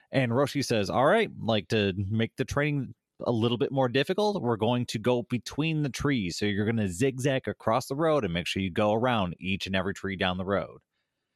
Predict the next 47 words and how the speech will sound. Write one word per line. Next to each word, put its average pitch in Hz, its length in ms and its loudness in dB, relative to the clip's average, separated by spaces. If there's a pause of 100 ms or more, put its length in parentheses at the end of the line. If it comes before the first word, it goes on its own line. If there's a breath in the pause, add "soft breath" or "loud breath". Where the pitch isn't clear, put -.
(240)
Well, 113 320 4
Krillin 165 380 0
starts - 340 -2 (200)
falling 110 400 2
behind, 113 600 0 (360)
and 117 240 2
after 151 300 0
a 202 40 0
moment, 208 240 2
he 147 80 0
kinda 143 220 -2
stops. 175 600 0
And 110 240 0
once 160 220 0
they're 185 200 0
out 160 140 4
of 127 100 -4
sight, 160 260 2
he 98 80 -2
says, 92 340 0
"Yeah, 151 280 0 (520)
I'm 196 140 -4
just 339 140 -10
gonna 392 160 -2
go 339 100 6
straight 214 260 2
down 196 180 4
the 180 80 2
road 165 280 4
since 123 200 -6
they 123 120 2
can't 127 280 -2
see 131 240 -2
me." 78 220 -4 (680 soft breath)
And 127 140 -2
so 151 160 4
he 131 120 0
starts 117 300 -4
skipping 143 400 0
down 151 180 0
the 147 80 0
road, 123 240 4
and 123 100 0
he's 127 140 -4
happy, 107 580 2
and 90 100 -2
he's 92 200 0